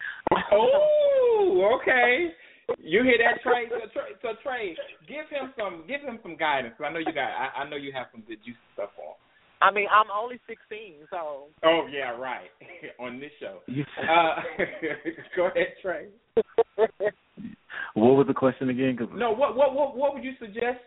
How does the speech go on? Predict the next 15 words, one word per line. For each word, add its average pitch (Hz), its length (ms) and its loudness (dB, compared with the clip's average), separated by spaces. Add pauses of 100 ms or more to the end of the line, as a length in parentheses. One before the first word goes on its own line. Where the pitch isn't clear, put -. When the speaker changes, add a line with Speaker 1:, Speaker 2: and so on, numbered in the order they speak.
(120)
Speaker 2:
to, 196 180 -6 (160)
to, 185 240 -2
um, 147 300 -6
Jamar? 131 440 -4
Jamar 156 320 -4
has 170 160 -4
no 156 140 -4
patience, 170 480 -10 (440)
and 165 140 4
he's 190 160 2
really 202 200 4
not 151 240 0
working 165 320 -6
through 98 200 -12
it. - 140 -20